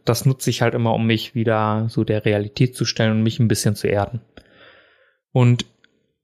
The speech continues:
natürlich meckern wir hier auf einem anderen Niveau, als man das in Afrika oder in Indien oder in irgendwelchen anderen Entwicklungsländern machen würde. Aber ich finde, dass es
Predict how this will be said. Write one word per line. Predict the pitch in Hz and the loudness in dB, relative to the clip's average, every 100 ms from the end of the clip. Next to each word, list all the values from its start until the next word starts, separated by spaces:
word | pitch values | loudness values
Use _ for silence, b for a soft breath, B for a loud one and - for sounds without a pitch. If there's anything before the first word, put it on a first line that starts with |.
| _ _ _ _ | _ _ _ _
natürlich | 123 120 147 151 151 - - - | -2 0 2 2 0 -4 -18 -4
meckern | 123 123 127 127 | 0 2 4 2
wir | 120 | 2
hier | 113 139 127 | 0 0 0
auf | 123 | 0
einem | 117 | -2
anderen | 123 127 120 | 0 2 2
Niveau, | 120 113 117 113 | 0 -2 0 0
als | 113 110 - | 0 -4 -2
man | 110 107 | 0 0
das | 104 117 | 0 -2
in | 110 | -4
Afrika | 139 147 - 120 - 117 113 | -4 -2 -2 -4 -2 -2 0
oder | 107 | 0
in | 104 | 0
Indien | 127 123 123 120 117 | 2 2 2 2 0
oder | 110 104 | 2 2
in | 107 | 2
irgendwelchen | 110 110 104 110 | 0 0 -2 -2
anderen | 113 120 113 113 | 0 2 2 0
Entwicklungsländern | 117 113 117 117 113 113 107 107 | -2 -4 -2 -2 0 -2 0 0
machen | 107 - 113 | -2 0 -2
würde. | 107 107 107 117 b b b b b b b _ _ | 0 0 0 -2 b b b b b b b _ _
Aber | 120 113 110 - - | 0 2 0 -4 -4
ich | 123 - | -4 -4
finde, | - 139 156 160 170 175 185 - - | 0 2 4 2 2 0 -2 -8 -4
dass | 120 - | -2 -2
es | 113 | -6